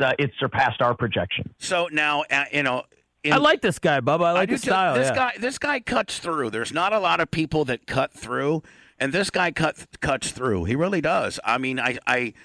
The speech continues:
Speaker 2: I much, I hear a lot of my young self in him, uh,
Speaker 3: <laughs>
Speaker 2: and, and, and, and, you
Speaker 3: Oh,
Speaker 2: know.
Speaker 3: now he's worried. <laughs> He's like, "Fuck."
Speaker 2: Yeah.
Speaker 1: <laughs> Oh, no, yeah.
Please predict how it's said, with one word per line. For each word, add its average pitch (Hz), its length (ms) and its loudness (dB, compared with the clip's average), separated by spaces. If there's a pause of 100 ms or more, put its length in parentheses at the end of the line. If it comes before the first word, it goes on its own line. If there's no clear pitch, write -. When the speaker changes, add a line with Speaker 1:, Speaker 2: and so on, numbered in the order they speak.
(280)
Speaker 2:
I 123 160 2
much, 139 480 0
I 139 140 2
hear 160 200 0
a 143 60 4
lot 139 240 2
of 120 160 -4
my 123 180 2
young 120 420 0
self 117 440 -2
in 98 200 -2
him, 92 380 -2 (440)
uh, 123 260 4
Speaker 3:
<laughs> - 40 2
Speaker 2:
and, 131 460 0
and, 131 400 0
and, 131 280 0
and, 127 220 -4 (100)
you 131 80 2
Speaker 3:
Oh, - 40 6
Speaker 2:
know. 110 60 6
Speaker 3:
now 143 200 4
he's 131 120 2
worried. 123 400 4
<laughs> - 20 -4
He's 170 200 -2
like, - 140 0
"Fuck." 151 500 0
Speaker 2:
Yeah. 135 220 2
Speaker 1:
<laughs> - 40 -4
Oh, 170 180 4
no, 170 160 4
yeah. 180 260 4